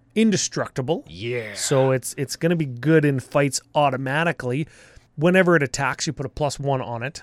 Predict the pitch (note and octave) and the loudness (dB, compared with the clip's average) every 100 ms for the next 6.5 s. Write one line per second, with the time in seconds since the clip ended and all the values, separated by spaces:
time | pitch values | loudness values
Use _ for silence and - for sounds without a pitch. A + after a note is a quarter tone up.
0 | - - A#2+ A#2 C#3+ - C#3+ B2+ C3 C#3+ | -16 -10 -6 -4 -6 -8 -8 -2 0 0
1 | B2+ E3 F3 F#3+ G3 F#3+ D3 D#3 C#3 D#3 | 2 0 2 0 0 0 0 -2 0 0
2 | E3+ E3 E3+ D#3+ D#3 C3 C3+ C#3+ C#3 B2 | 0 0 -4 -2 -2 0 0 -2 -4 2
3 | C3 C#3 C3 - A#2+ B2+ D3+ C#3 B2+ A#2 | 2 2 0 -2 0 0 0 0 0 -2
4 | C#3 C3+ - - D3 C3 C3 B2 - C3+ | -4 -4 -6 -4 0 2 0 -4 -8 -8
5 | B2 - - - - - _ _ - G#2+ | -8 -10 -12 -12 -14 -20 _ _ -10 -8
6 | F3+ D#3 - A#2+ D#3 | -6 -8 -8 -8 -8